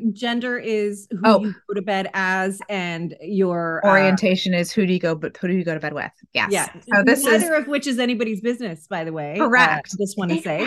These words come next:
Speaker 1: yeah.
Speaker 2: Exactly.
Speaker 1: Yeah.
Speaker 2: Really,
Speaker 1: Anyway.
Speaker 2: it's not. That's
Speaker 1: Yeah.
Speaker 2: what we're working toward. But yes, so it is, um, neither.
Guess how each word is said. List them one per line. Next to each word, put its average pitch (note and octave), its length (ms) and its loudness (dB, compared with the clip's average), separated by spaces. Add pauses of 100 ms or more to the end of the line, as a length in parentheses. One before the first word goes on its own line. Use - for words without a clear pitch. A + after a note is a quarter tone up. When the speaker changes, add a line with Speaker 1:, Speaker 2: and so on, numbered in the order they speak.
Speaker 1:
yeah. F3+ 200 -2
Speaker 2:
Exactly. D#4 220 -6 (320)
Speaker 1:
Yeah. G3 200 -2
Speaker 2:
Really, D4 180 0
Speaker 1:
Anyway. E3 300 -2
Speaker 2:
it's B3+ 120 -6
not. B3+ 240 -2 (380)
That's B3 160 2
Speaker 1:
Yeah. F#3+ 120 0
Speaker 2:
what A3+ 100 0
we're D4 80 0 (100)
working D4 280 -2
toward. G#3+ 300 -4 (240)
But A#3 140 4
yes, G3 320 2
so G#3+ 320 4
it G#3+ 200 0
is, G#3 380 -2
um, F3+ 600 0 (680)
neither. F#3+ 520 -6